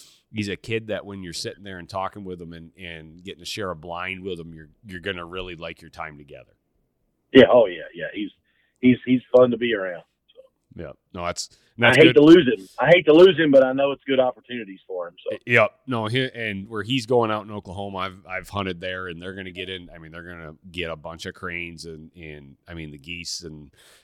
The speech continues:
Speaker 1: and the ducks that they're gonna get out there. Like, Oklahoma is one of those hidden gems for waterfall hunting if you go with the,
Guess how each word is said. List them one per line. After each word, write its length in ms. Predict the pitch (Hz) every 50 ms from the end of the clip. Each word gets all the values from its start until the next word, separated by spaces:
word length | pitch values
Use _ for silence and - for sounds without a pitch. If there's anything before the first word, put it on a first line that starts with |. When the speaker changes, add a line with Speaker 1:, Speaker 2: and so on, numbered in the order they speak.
| _ _
Speaker 1:
and 180 | - 90 87 78
the 60 | 78
ducks 320 | 71 85 85 85 - -
that 100 | - 85
they're 160 | - 90 85 78
gonna 180 | 80 82 78 76
get 160 | 78 85 78
out 180 | 80 82 -
there. 180 | 80 82 82 85
Like, 180 | 82 80 76 -
Oklahoma 500 | - 90 85 - 85 71 85 85 85 82
is 100 | 82 78
one 160 | 78 80 80 80
of 80 | 80 78
those 200 | 85 78 76 -
hidden 360 | - 92 87 80 80 78 76
gems 300 | 71 78 80 80 82 78
for 140 | - - 85
waterfall 540 | 80 80 80 80 80 82 80 - 90 82 78
hunting 260 | 78 82 82 80 80
if 140 | 80 76 -
you 60 | 80
go 140 | 73 78 80
with 160 | 78 78 78
the, 160 | - 80 76